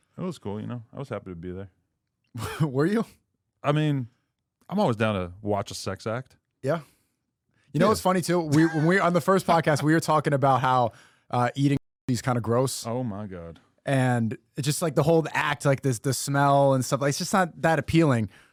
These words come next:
Speaker 2: And then this page made fun of us, uh, called, um, like, Republican Cope or whatever, and saying these, like, basically they were calling us gay because we were like, "Yeah, I don't really like to get
Speaker 1: I
Speaker 2: head."
Speaker 1: think the first person who clipped it, though, was one of these bread tube guys or something, 'cause I was watching the whole thing unfold, because you gotta understand that that clip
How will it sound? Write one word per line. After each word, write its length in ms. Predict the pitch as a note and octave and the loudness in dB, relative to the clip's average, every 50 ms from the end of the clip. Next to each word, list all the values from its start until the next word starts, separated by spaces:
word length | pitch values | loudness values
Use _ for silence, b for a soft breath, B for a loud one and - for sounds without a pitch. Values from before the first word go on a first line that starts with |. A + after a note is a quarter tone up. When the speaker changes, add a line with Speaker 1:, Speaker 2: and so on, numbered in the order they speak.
| b b b b _ _ _ - | b b b b _ _ _ 0
Speaker 2:
And 140 | - D#3 | 2 4
then 280 | D#3+ D#3+ D#3 D3 B2+ A2 | 4 4 2 2 0 0
this 200 | D3 D3 - - | 0 0 0 -2
page 500 | - C#3+ E3 F3 E3+ D#3+ C#3+ B2+ - C#3+ | -2 0 2 4 4 4 2 0 -2 -2
made 260 | C#3+ C#3 C#3 D3 C#3+ | 0 2 2 2 2
fun 180 | - D3 D3 D3 | 2 2 2 2
of 100 | C#3 B2+ | 4 2
us, 200 | B2 A#2+ - - - | 2 0 0 0 0
uh, 180 | B2+ A#2+ A#2 | 2 2 2
called, 400 | A2+ - C#3 C3 B2 A#2 A2+ A#2+ - | 0 0 0 0 0 0 -2 -2 -2
um, 560 | B2 A#2 A2+ A2 A2 G#2+ G#2 G2 G2+ G2 F#2+ - _ _ _ _ | 0 0 2 2 0 -2 -2 -4 -6 -8 -10 -14 _ _ _ _
like, 200 | - C3 B2 - | -4 -4 -2 -2
Republican 580 | B2 A#2+ - C#3+ C#3 B2+ C3 C3 - C3+ B2 B2 | -4 -4 0 0 0 2 2 0 0 0 0 0
Cope 320 | - - A#2 B2+ C#3 - | 0 0 0 0 0 0
or 100 | C#3 C3 | 0 0
whatever, 400 | C3 C3+ C#3 C#3 C#3 C#3+ D3 C3+ C3 b b b b b - | 2 4 4 4 2 2 0 -2 -4 b b b b b -6
and 120 | C3+ B2+ | -6 -4
saying 220 | - C3 A#2 B2 - | -4 -2 -2 0 2
these, 300 | D#3+ E3+ C#3+ - G3 E3 | 2 2 2 0 0 2
like, 160 | F3 D#3+ C3+ | 2 4 4
basically 280 | E3+ F3+ E3+ - F3 | 4 2 2 2 0
they 80 | D#3+ D#3 | 2 2
were 80 | D3+ C#3 | 2 2
calling 280 | - D3+ D#3 D#3 D3 | 2 2 2 2 2
us 120 | C#3 A#2 G2 | 0 -2 0
gay 340 | F#2+ C#3 C3+ C3+ C3 B2 | 2 4 4 6 4 4
because 320 | A2+ G#2+ A#2 - C3 A#2 G2+ | 2 0 0 0 0 -2 0
we 100 | A2+ A#2+ | 0 0
were 60 | A#2+ | 0
like, 180 | A2+ A2+ G#2+ A#2 | 0 0 0 0
"Yeah, 140 | C3+ D3 | 2 2
I 20 | C#3+ | 2
don't 120 | D3 D3 | 2 2
really 160 | C#3+ C3+ C3 | 2 2 2
like 160 | B2+ B2 A#2 - | 2 0 0 -2
to 80 | A2 | -2
get 100 | F#2 A2+ | -2 -2
Speaker 1:
I 40 | A#2 | 0
Speaker 2:
head." 80 | G#2+ G#2+ | 0 0
Speaker 1:
think 160 | E3 E3 - | 0 0 0
the 80 | C#3+ A#2+ | -2 -2
first 340 | - - - C#3 D3+ C#3 - | -2 -2 -2 -2 -2 -2 -2
person 340 | - C3+ B2 - - B2 | -4 -4 -4 -4 -4 -4
who 160 | A2+ G#2 G#2 F#2+ | -4 -4 -6 -8
clipped 360 | - - - C#3 A#2+ - - | -12 -8 -6 -6 -6 -4 -4
it, 140 | A#2 G2 - | -6 -4 -4
though, 140 | A2 G#2 G2 | -4 -4 -4
was 120 | F#2 F2+ | -4 -6
one 140 | G2 G#2+ G2+ | -6 -6 -6
of 60 | F#2+ | -6
these 140 | G2 F#2+ F2 | -6 -8 -8
bread 460 | F2 F2 F2 F#2 G#2+ G#2+ G#2+ G2 F2 | -10 -10 -6 -4 -2 -2 -2 -4 -6
tube 340 | - - G#2 F#2+ F2+ E2+ F2+ | -6 -6 -4 -4 -4 -4 -4
guys 400 | G2 F#2 F2+ F2 F2 F2 E2 F2+ | -2 -2 -2 -2 -4 -4 -6 -6
or 60 | F#2+ | -6
something, 400 | - - A#2+ G#2+ F#2+ - G2+ F#2 | -4 -2 -2 0 0 -2 -2 -2
'cause 140 | F#2 G#2 A2+ | 0 0 0
I 80 | B2 B2 | 2 2
was 120 | A#2 G#2+ | 0 0
watching 360 | A2+ B2+ C#3+ C#3+ - - A#2 | 2 2 2 2 0 -2 -4
the 80 | A#2 G#2+ | -2 -2
whole 160 | B2 B2+ A#2 | -2 -2 -4
thing 260 | - - C#3+ C3 B2+ | -4 -4 -2 -2 -2
unfold, 380 | A#2 G#2+ G2+ - D3+ D3 C3+ A#2 | -2 -4 -2 0 2 2 2 2
because 320 | B2 A2 C3+ B2+ A2 G#2 | 0 0 0 0 0 -2
you 80 | A#2 A#2 | -2 0
gotta 180 | D3+ D3 C3+ | 0 2 2
understand 420 | C3+ B2+ A#2+ A2 - - C#3+ C3 A#2 | 0 -2 -4 -6 -6 -6 -4 -4 -4
that 200 | A2 G2+ G2 F#2+ | -4 -6 -6 -4
that 320 | A#2 A#2 C3+ E3 D#3+ - | -2 -2 -2 -2 -4 -6
clip 360 | - - F3 F3 C#3+ A#2+ - | -4 0 2 2 2 2 0